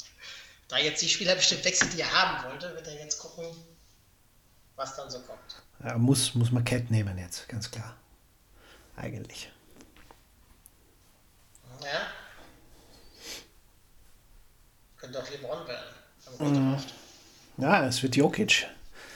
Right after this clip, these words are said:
Speaker 1: Jokic, okay.
Speaker 2: Auch seine Fitness hat ihn nicht abgeschreckt, die er auf Twitter herumgegeistert ist. Aber man weiß ja bei ihm, er ist ja nicht das Monster mit der Top-Kondition, aber er hat einfach die Skills.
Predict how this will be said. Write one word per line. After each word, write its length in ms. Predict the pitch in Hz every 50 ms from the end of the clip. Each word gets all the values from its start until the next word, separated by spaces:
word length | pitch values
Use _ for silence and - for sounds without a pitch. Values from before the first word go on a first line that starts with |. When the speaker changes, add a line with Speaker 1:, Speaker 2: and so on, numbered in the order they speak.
| - - - - -
Speaker 1:
Jokic, 540 | 175 170 170 165 - - 160 - - - -
okay. 220 | - - 156 165 170 - - - - - - _ - - - _ _ _ _ _ _ - - -
Speaker 2:
Auch 180 | 127 135 -
seine 500 | - - 156 147 151 147 151 151 147 147
Fitness 680 | 139 - - 165 160 165 - 165 165 156 160 - - -
hat 180 | 156 139 131 147
ihn 60 | 143
nicht 180 | 147 143 - -
abgeschreckt, 760 | 127 135 - - - - - 135 143 143 - - - - - - - - - -
die 80 | 131
er 320 | 131 131 135 135 135 131 120
auf 100 | 117 - -
Twitter 280 | - 143 139 - 156
herumgegeistert 800 | 143 147 135 139 147 143 147 135 143 135 131 131 - - 135 131
ist. 300 | 135 151 156 - - - - - - - - - - - - - - - - _ _ - -
Aber 280 | - 127 127 139 139 139
man 200 | 147 147 143 131
weiß 200 | 120 127 123 -
ja 80 | 131
bei 100 | 120 117
ihm, 140 | 120 117 120
er 160 | 117 110 117
ist 60 | 117
ja 60 | 123 123
nicht 220 | 123 117 - -
das 160 | 127 123 -
Monster 420 | 127 120 123 120 120 - - 135 127
mit 220 | 127 127 123 123
der 260 | 131 127 127 117 120 -
Top-Kondition, 840 | - 135 127 - - 135 127 131 127 123 - - 127 131 139 147
aber 220 | 147 120 120 123 120
er 140 | 123 120 117
hat 120 | 120 120
einfach 240 | 120 120 113 - -
die 140 | - 131 127
Skills. 560 | - - 113 113 110 107 - - - -